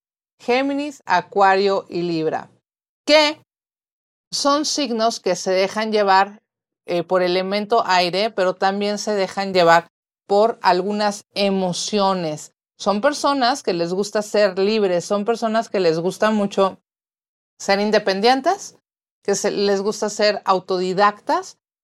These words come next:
que les gusta ser líderes, que es difícil que los puedan amarrar o que los puedan detener. A los signos de aire no les gusta que les impongan nada,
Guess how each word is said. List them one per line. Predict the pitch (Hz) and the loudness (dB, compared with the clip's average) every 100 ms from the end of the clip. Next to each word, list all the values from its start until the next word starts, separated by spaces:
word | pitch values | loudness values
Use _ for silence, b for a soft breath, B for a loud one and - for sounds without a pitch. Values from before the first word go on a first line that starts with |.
| - | -4
que | 196 | 0
les | 196 196 190 | 2 0 -2
gusta | 208 - 220 | -6 0 0
ser | 220 208 196 180 180 185 | 2 0 0 -2 -8 -10
líderes, | 175 196 226 226 233 277 370 - _ _ - | -6 -2 2 4 4 2 -2 -8 _ _ 2
que | 240 294 | 4 4
es | 294 | 4
difícil | 392 403 311 277 269 233 208 202 | 2 2 -2 -2 -4 -4 -4 -4
que | 208 202 | -4 -2
los | 208 - | -2 -2
puedan | 240 240 254 262 | 2 4 4 2
amarrar | 240 180 175 202 196 196 - | 0 0 0 2 4 2 -2
o | 190 | -4
que | 190 | -2
los | 185 190 - | -2 -2 -2
puedan | 214 214 220 226 196 196 | 0 4 4 2 -2 2
detener. | 190 190 185 175 190 180 - _ _ _ - | 2 2 -4 -4 -2 -4 -6 _ _ _ -2
A | 170 | 0
los | 180 196 - | 2 0 -2
signos | 240 247 277 240 | -6 -2 -2 0
de | 196 170 | 2 4
aire | 196 214 208 | 6 4 2
no | 196 196 | 0 -2
les | 226 233 180 | 0 0 -2
gusta | 185 220 - 165 139 _ _ _ _ _ _ _ _ - | -4 -4 -2 -2 -2 _ _ _ _ _ _ _ _ -2
que | 214 | 2
les | 196 196 - | 2 0 -2
impongan | 196 185 202 196 190 185 | -6 -4 -4 0 -2 0
nada, | 185 180 175 156 | 0 0 0 -2